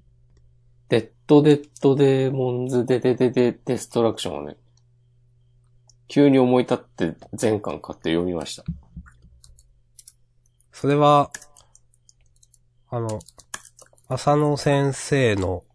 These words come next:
Speaker 2: なんかニュースがあったからとは関係がなく。
Speaker 1: たまたまなんか結婚のニュースが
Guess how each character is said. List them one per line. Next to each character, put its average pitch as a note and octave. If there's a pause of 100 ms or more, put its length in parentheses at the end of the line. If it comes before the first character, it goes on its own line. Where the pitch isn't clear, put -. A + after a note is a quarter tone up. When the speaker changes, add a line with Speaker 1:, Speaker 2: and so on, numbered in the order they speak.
(120)
Speaker 2:
な A#2
ん -
か A2+
ニ C3+
ュ E3+
ー E3
ス D#3+
が G#2
あ G#2+
っ -
た -
か F#2+
ら G2
と C3+
は B2
関 A2
係 G#2+
が G2+
な G2
く。 - (1900)
Speaker 1:
た C3
ま D#3
た E3+
ま E3
な D#3+
ん C3
か G2
結 -
婚 B2+
の A#2+
ニ B2+
ュ B2
ー G2
ス G2
が D#2